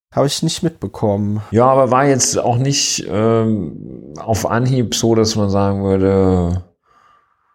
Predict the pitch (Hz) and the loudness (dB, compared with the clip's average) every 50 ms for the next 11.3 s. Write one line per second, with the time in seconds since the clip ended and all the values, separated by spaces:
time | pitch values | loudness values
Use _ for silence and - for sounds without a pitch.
0 | _ _ _ _ _ _ _ _ - - - 90 90 90 90 87 - 82 85 82 | _ _ _ _ _ _ _ _ -14 -8 -4 -2 0 2 4 4 4 2 2 -2
1 | 85 85 - 151 139 - 101 135 - - - 156 160 160 160 156 151 147 143 165 | -4 -2 -2 -2 -4 -2 -4 -6 -6 -2 0 0 2 2 2 2 2 2 2 2
2 | 175 175 170 185 165 151 143 135 139 127 - 147 143 143 143 - 165 139 135 139 | 2 2 2 2 2 2 2 0 -2 -2 -2 -2 -2 -2 -2 -2 -2 -2 0 0
3 | 127 127 131 127 131 123 117 120 123 123 120 117 123 - _ - 123 - - 120 | 0 0 0 0 0 -2 0 0 0 0 0 -2 -4 -6 _ -12 -8 -4 -4 -2
4 | 117 120 131 135 135 135 131 117 - - - - - - - 123 123 127 143 120 | 0 0 0 0 2 2 0 0 -2 -4 -4 -4 -4 -2 0 0 0 2 0 0
5 | 110 - - - 117 113 117 117 113 113 113 - - 107 104 107 104 104 - 101 | -2 -2 0 2 2 4 4 2 2 0 -2 -2 0 0 0 0 0 -2 0 0
6 | 101 101 104 107 110 117 117 - - 107 110 110 107 104 - 87 - - - - | 2 2 2 0 0 -2 -2 -2 -2 0 2 2 2 0 -2 -4 -8 -8 -8 -8
7 | 87 - - - - - - 78 104 117 117 110 110 107 107 - 98 98 92 110 | -8 -8 -12 -14 -16 -8 -2 2 2 4 4 2 2 0 0 2 2 2 2 2
8 | 123 131 135 107 107 104 104 107 117 104 104 107 107 104 104 104 101 98 98 95 | 2 2 2 2 2 0 2 2 2 2 2 2 2 2 2 2 2 2 0 -2
9 | 64 - - - - - 104 104 104 104 98 - - 101 98 95 95 95 95 101 | -4 -6 -10 -14 -14 -16 -16 -16 -14 -14 -12 -4 0 2 4 4 4 4 4 4
10 | 107 110 107 104 87 87 92 101 92 95 92 - - - - - 104 85 78 76 | 2 2 2 0 0 0 0 0 0 0 0 -2 -4 -8 -4 -2 -2 0 -2 -4
11 | - - - - - | -8 -12 -18 -20 -20